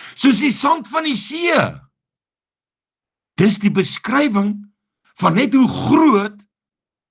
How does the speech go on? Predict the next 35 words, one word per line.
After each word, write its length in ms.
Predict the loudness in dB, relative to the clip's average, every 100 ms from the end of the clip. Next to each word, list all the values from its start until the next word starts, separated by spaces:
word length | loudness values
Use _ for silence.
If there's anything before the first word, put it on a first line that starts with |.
| _ -6
Jakob, 600 | 0 2 2 -2 -10 -10 _ _ _
met 160 | -16 -10
ander 180 | -8
woorde 220 | -4 -2 0
Israel, 240 | 0 -2
se 140 | 0 0
nageslag 720 | 2 2 2 0 -6 -8 -8
vandag 460 | -8 -2 0 0 -2
op 140 | -8
hierdie 160 | -6 -2
aarde 280 | 0 0 -4
sal 180 | -6 -6
wees. 360 | -6 -8 -14 -20 _ _ _ _ _ _ _ _ _ _ -20 -16 -2
En 100 | 2
dan 220 | 2 0 -2
kom 220 | -4 2
daar 180 | 2 4
ander 260 | -2 0 -4
groeperinge 1000 | -2 -2 -2 0 0 2 2 0 -2 -4 -10 _ _
wat 160 | -4 -2
sê, 160 | -4 -2
"Maar 180 | -2 -2 0
ons 160 | 0
is 160 | 2 0
dit, 300 | 0 -4 -6 _ -20 0
maar 220 | 2 2
u 140 | 0 0
en 100 | 0
ek 180 | -2 -4
lees 280 | 0 -2 -2
in 120 | -4
ons 160 | -4 -4
woord 380 | 0 2 2 0
in 160 | -4 0
Openbaring 1000 | -2 -2 -4 0 2 4 2 -4 -8